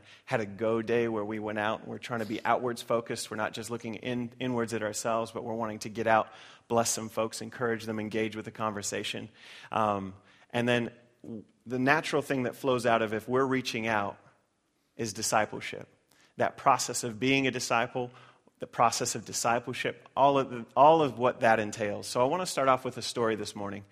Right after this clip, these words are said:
Um, now, it sounds like it's a bad joke, but I promise it's not. Um, it's, it's, it's three blind men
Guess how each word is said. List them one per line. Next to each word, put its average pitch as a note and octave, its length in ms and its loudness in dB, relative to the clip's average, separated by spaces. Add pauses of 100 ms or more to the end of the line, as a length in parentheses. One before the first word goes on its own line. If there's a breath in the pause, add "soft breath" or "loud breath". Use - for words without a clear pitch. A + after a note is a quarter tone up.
(320 loud breath)
Um, G#2 480 2 (1000)
now, C3+ 220 6
it C#3 140 -2
sounds D#3+ 360 2
like C#3 140 4
it's A#2+ 100 -2
a B2 60 0
bad A2+ 280 8
joke, G#2+ 300 0
but G#2+ 100 2
I G#2 60 2
promise A#2+ 400 0
it's - 160 -8
not. G2+ 260 -8 (640 soft breath)
Um, A2+ 220 2
it's, A#2 180 -2
it's, - 300 -6
it's - 160 -4
three E3 260 4
blind C#3 380 6
men C#3+ 260 2